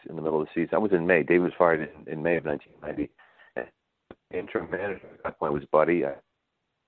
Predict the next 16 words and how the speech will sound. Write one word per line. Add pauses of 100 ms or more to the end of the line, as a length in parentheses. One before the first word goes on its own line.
(1500)
he'd
been
around
the
club
during
their
better
days.
The (100)
team
knew
him. (160)
Players (160)
liked
him.